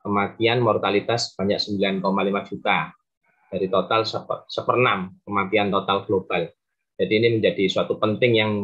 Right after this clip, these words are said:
kita angkat untuk kita informasikan, kita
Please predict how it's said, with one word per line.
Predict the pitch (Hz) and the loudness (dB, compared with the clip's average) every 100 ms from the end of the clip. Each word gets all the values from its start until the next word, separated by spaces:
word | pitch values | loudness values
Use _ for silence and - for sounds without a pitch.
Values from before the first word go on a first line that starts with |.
| 107 | -6
kita | - 113 | -8 -4
angkat | 98 104 104 113 135 - _ _ _ _ - | -2 -2 -2 -2 -2 -6 _ _ _ _ -14
untuk | 95 90 | -4 -2
kita | 101 92 95 92 90 - - | -2 -2 0 0 -2 -8 -8
informasikan, | 113 110 107 104 110 92 104 98 | -2 0 2 0 -2 -2 -2 0
kita | 104 | 0